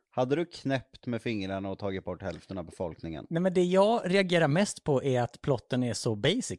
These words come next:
Speaker 2: Menar du att han, eh, för jag har ju sett den här gauntleten, alltså den här hand-, stålhandsken med de här ädelstenarna som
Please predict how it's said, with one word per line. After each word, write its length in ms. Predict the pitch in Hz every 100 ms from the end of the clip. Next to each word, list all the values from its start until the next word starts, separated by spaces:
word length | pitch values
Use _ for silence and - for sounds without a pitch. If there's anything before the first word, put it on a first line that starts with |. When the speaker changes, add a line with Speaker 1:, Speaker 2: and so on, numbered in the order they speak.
| -
Speaker 2:
Menar 320 | 143 160 139
du 60 | 190
att 140 | -
han, 260 | 170 147 135
eh, 60 | - 135 131 - 139
för 80 | 151
jag 80 | 156
har 40 |
ju 80 | 165
sett 240 | - 202
den 100 | 185
här 280 | 135 120 113 - _
gauntleten, 680 | 123 139 165 139 117 104 107
alltså 180 | 113 131
den 100 | 123
här 160 | 110 101 -
hand-, 180 | 160 135
stålhandsken 920 | - 190 160 131 170 180 - 170 165 143
med 120 | 123
de 100 | 113
här 160 | 117 -
ädelstenarna 760 | 139 110 101 - 139 135 95
som 320 | - - 101